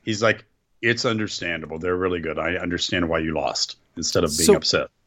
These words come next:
Speaker 2: So the Creeds are probably winning the titles, right?
Speaker 1: I think so. Why not? I mean,
Speaker 2: I think so
Speaker 1: why not?
Speaker 2: too, but do you
Speaker 1: Especially
Speaker 2: do
Speaker 1: if you're breaking up Judgment Day or spinning Priest off, yeah.
Speaker 2: Right. Do you do it in a jokey way where Truth tries to help and it backfires and that's why they saved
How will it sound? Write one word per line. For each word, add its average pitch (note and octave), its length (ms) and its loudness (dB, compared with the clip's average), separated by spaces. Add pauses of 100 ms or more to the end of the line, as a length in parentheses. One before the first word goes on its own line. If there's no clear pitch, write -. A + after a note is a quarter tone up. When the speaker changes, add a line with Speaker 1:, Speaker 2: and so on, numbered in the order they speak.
Speaker 2:
So - 200 2
the D#3 120 -2
Creeds A3 380 4
are G4+ 60 8
probably G3+ 280 6
winning C3 280 6
the G#2+ 80 0
titles, G2+ 480 0
right? A2+ 260 -4 (580)
Speaker 1:
I C#4+ 100 4
think C4 180 4
so. E3 200 4
Why C3+ 200 -2
not? D#3+ 300 0
I - 180 -14
mean, A#2+ 240 -12 (480)
Speaker 2:
I E3 80 4
think A#3 160 10
so G#3+ 100 10
Speaker 1:
why C#3+ 60 6
not? C3 80 6
Speaker 2:
too, G#3 200 12
but F#3 160 6 (360)
do E3 100 6
you D#3 40 6
Speaker 1:
Especially E3+ 360 8
Speaker 2:
do F3+ 40 6
Speaker 1:
if C3+ 120 2
you're B2+ 80 4
breaking A#2 340 2
up A2 140 0
Judgment G#2+ 400 -2
Day A2+ 200 6
or F2+ 220 2 (140)
spinning G2+ 460 -4
Priest G#2 320 -4
off, G#2 240 -2
yeah. G#2+ 200 -2
Speaker 2:
Right. A#2 400 0
Do D#3 140 4
you E3+ 140 4
do F#3+ 220 8
it F3 80 12
in E3+ 120 6
a C#3+ 80 6
jokey C#3 420 6
way G#3 220 6
where E3 180 8
Truth D#3 320 0
tries C#3 280 2
to C3 60 -2
help C3 240 2
and C3 100 4
it G#2+ 80 0
backfires C#3 460 2
and C3 80 2
that's A#2+ 200 0
why B2+ 100 0
they A2 100 0
saved C#3 420 -2